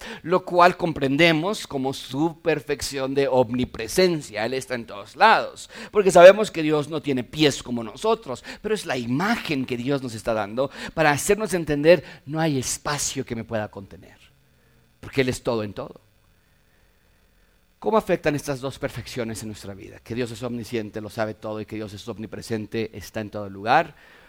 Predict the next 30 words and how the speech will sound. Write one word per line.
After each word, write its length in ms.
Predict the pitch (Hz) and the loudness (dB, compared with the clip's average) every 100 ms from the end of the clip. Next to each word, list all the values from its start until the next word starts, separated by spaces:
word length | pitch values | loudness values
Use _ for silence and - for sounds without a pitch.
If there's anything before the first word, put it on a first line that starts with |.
| _ _ _ _ | _ _ _ _
Te 80 | - | -10
lo 100 | 123 | -6
pongo 220 | 135 127 | -4 -2
así. 400 | 110 - 90 92 _ _ _ _ _ | -4 -8 -12 -14 _ _ _ _ _
Si 240 | - - | -16 -10
Dios 360 | 113 135 185 202 | -4 -2 -2 -4
lo 80 | 202 | -10
sabe 200 | 165 147 | -8 -10
todo, 300 | - 101 120 _ _ _ _ _ _ _ _ - - - | -10 -16 -18 _ _ _ _ _ _ _ _ -20 -18 -8
y 80 | 139 | -4
si 120 | 139 | 0
Dios 260 | 147 170 | 0 0
está 180 | 160 147 | -2 -4
en 80 | 120 | -4
todo 200 | 147 147 | -4 -4
lugar, 360 | 120 101 107 110 _ _ _ _ _ - | -4 -8 -10 -12 _ _ _ _ _ -14
entonces 640 | 101 95 135 143 - 135 | -12 -6 -6 -6 -10 -14
yo 80 | - | -14
puedo 280 | - 127 123 | -6 -4 -4
descansar 560 | 113 110 104 - 101 | -8 -12 -14 -12 -12
en 140 | 90 104 | -12 -10
Él 200 | 143 165 _ _ _ _ _ - | -12 -14 _ _ _ _ _ -12
y 100 | 107 | -8
no 380 | 107 120 131 - - | -6 -6 -8 -14 -18
en 200 | 101 101 | -14 -8
mis 300 | 120 117 - _ | -8 -8 -14 _
fluctuantes, 1080 | 120 117 - 110 110 104 - 113 - - - _ - | -12 -12 -12 -8 -8 -10 -18 -20 -20 -20 -20 _ -6
cambiantes, 1300 | 123 117 113 107 117 113 113 110 107 - - - - - | -4 -2 -6 -6 -4 -4 -6 -12 -14 -12 -12 -14 -18 -12
modificables 1120 | 127 131 131 123 - - - 110 113 117 104 | -6 -4 -4 -6 -10 -12 -8 -8 -8 -14 -14
circunstancias. 1120 | - 104 - - - - 85 - - - - | -12 -12 -14 -20 -20 -20 -20 -20 -20 -20 -20